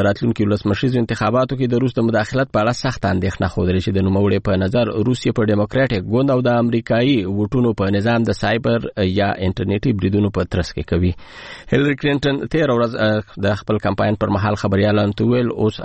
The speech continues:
امریکایي استخباراتي ادارې هم دغه معاملې ته کتنه کوي. نوموړي دا څرګندونې د تېرې جولای میاشت کې د ټرمپ هغه وینا ته په اشاره سره وکړې، چې پکې هغه له روس نه د ډیموکراټیک ګوند د ایمیلونو غلا کولو غوښتنه کړې وه. ټرمپ وروسته ویلي وو چې هغه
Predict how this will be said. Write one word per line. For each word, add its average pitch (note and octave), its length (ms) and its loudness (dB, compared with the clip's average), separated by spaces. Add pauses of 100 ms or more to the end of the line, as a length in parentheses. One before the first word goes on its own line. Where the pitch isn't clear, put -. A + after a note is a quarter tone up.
امریکایي G2+ 480 2
استخباراتي F#2+ 640 0 (160)
ادارې F#2+ 320 2 (100)
هم F#2+ 360 0
دغه F2+ 220 0
معاملې F#2 300 0 (100)
ته G2+ 80 0
کتنه F#2 460 -2
کوي. F2+ 180 0 (400)
نوموړي C#3+ 400 2
دا C#3+ 100 2
څرګندونې C3 560 2
د A#2+ 80 2
تېرې B2 320 0
جولای A2 300 2
میاشت G#2 220 -2
کې G#2 80 0 (100)
د G2+ 100 0
ټرمپ G#2+ 300 0
هغه G#2 180 2
وینا G#2 240 0
ته - 160 -6
په G2 100 0
اشاره G#2 300 0
سره G2 160 0
وکړې، G2+ 300 0 (460)
چې - 140 2
پکې C3 200 0 (140)
هغه B2 360 2
له A2+ 200 2
روس B2+ 140 -4
نه A#2 140 2
د G2+ 220 2
ډیموکراټیک G2 720 -2
ګوند A#2 220 2 (200)
د G2+ 40 0 (360)
ایمیلونو G2 600 2 (300)
غلا F#2+ 200 0 (100)
کولو G#2+ 360 4 (160)
غوښتنه F#2 340 -4
کړې F2+ 240 -2
وه. F#2 120 0 (160)
ټرمپ A2 300 0
وروسته A2 380 0
ویلي A#2+ 240 2
وو B2 180 0
چې - 140 -4
هغه G2+ 320 2